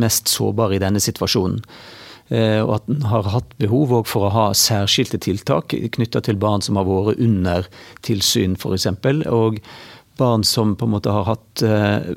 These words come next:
behov for ekstra oppfølging fra før, har også måttet ha hatt en mulighet for å kunne få tilbud fra barnehage og skole gjennom pandemien. I tillegg så måtte en jo også sette inn, eh, tiltak som gjorde at, eh,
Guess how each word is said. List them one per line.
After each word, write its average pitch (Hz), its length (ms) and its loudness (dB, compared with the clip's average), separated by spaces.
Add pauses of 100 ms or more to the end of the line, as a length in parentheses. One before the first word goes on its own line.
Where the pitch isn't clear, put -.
(140)
behov 120 380 2
for - 100 -2
ekstra - 320 -2
oppfølging 90 560 -2
fra - 160 -2
før, 139 300 -2
har 123 180 0
også 120 220 -4
måttet 110 260 -2
ha 123 120 -2
hatt - 160 -6
en 101 120 2
mulighet 104 380 0
for 95 160 -2
å - 40 -6
kunne 104 300 0
få 92 160 -2
tilbud 98 460 0
fra 143 160 0
barnehage 104 500 0
og - 60 0
skole 101 340 0 (360)
gjennom 98 340 2
pandemien. 95 500 -2 (560)
I 151 80 -2
tillegg 127 400 2
så - 160 0
måtte 117 220 0
en 120 80 4
jo 117 100 4
også 104 220 0
sette 120 180 -2
inn, 98 280 2
eh, 95 280 0
tiltak 127 420 -2
som 107 340 2
gjorde 107 360 2
at, - 240 -4
eh, 101 220 2